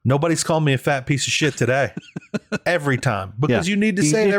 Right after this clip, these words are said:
Speaker 1: every
Speaker 2: be
Speaker 1: time,
Speaker 2: clear.
Speaker 1: or, or why wouldn't they say it?
Speaker 2: Right.
Speaker 1: Why wouldn't they?
Speaker 2: Right.
Speaker 1: Right?
Speaker 2: Yes. And apparently
Speaker 1: I mean
Speaker 2: Eddie assumed that maybe that had been talked about before, and everyone kinda knew that you shouldn't do that.
Speaker 1: His, um,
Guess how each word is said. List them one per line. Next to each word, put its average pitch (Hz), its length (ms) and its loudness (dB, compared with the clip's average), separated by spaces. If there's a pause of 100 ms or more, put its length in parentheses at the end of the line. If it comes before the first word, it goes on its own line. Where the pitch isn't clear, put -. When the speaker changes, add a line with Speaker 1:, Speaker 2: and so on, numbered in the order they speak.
Speaker 1:
every - 40 0
Speaker 2:
be 190 60 2
Speaker 1:
time, 214 100 0
Speaker 2:
clear. 220 300 2 (180)
Speaker 1:
or, 180 100 0
or - 40 2
why 196 220 2
wouldn't 233 320 0
they 160 100 2
say 113 320 -4
it? - 200 -16
Speaker 2:
Right. 202 260 2
Speaker 1:
Why 190 300 2
wouldn't 127 400 0
they? 92 160 -2
Speaker 2:
Right. 101 160 4
Speaker 1:
Right? 190 300 -2 (140)
Speaker 2:
Yes. 156 380 0
And 123 100 2
apparently 180 360 2
Speaker 1:
I 113 40 2
mean 110 260 2 (200)
Speaker 2:
Eddie 135 280 2
assumed 78 560 0 (800)
that 123 120 2
maybe 147 300 2
that 120 160 2
had 101 80 0
been 92 120 2
talked 135 300 -2
about 95 160 2
before, 78 280 -2
and 95 80 4
everyone 113 380 4
kinda 151 280 0
knew 156 360 2 (460)
that 87 260 2
you 71 120 -4
shouldn't 69 380 -2
do 73 160 0
that. 65 320 -6 (1040)
Speaker 1:
His, 180 480 0
um, 120 560 0